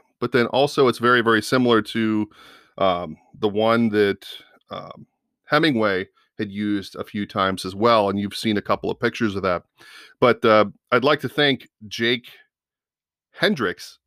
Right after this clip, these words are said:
who reached out to me on Instagram, because he said, "You know, Don, when you're doing your podcast and, you know, you, you, you have your pipe there, you know, don't be afraid to smoke it.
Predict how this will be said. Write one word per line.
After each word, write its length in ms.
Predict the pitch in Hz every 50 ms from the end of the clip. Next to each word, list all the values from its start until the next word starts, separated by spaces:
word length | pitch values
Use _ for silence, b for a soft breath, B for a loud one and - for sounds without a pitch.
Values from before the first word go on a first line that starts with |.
| _
who 180 | 107 123 123 113
reached 300 | 110 127 131 123 - -
out 240 | 127 120 120 120 _
to 80 | -
me 240 | 107 104 104 101 - _
on 160 | - 104 98 104
Instagram, 600 | 117 131 - - - 101 101 104 101 98 95 95
because 240 | 101 98 - 104
he 80 | 110 113
said, 180 | - 143 143 156
"You 80 | 185
know, 300 | 180 180 180 175 170 - b b b b b b b b
Don, 400 | - 127 131 131 127 131 127 117 _ _ _ _ _ _ _ _ _ _ _
when 140 | - - 120
you're 100 | 120 120
doing 300 | 113 107 151 165 170 160
your 120 | 151 143 -
podcast 680 | - 120 104 104 101 98 - 107 104 101 98 - - -
and, 220 | 104 101 98 - _ _ -
you 100 | 110 107
know, 80 | 104
you, 220 | 101 101 104 104 - _
you, 160 | - 107 107 -
you 120 | 107 104
have 320 | - 110 107 117 120 117
your 140 | 123 123 123
pipe 340 | 123 - 113 107 101 - _
there, 320 | - 101 98 95 95 - _ B B B B B B B B B B B -
you 80 | 113
know, 320 | 110 107 104 104 98 - _ _ _ _ _ _ _ _ _ -
don't 260 | 117 151 156 202 233 -
be 100 | 226 202
afraid 300 | - - 165 147 143 139
to 60 | 135
smoke 360 | - - 110 101 98 95 -
it. 160 | 104 98 -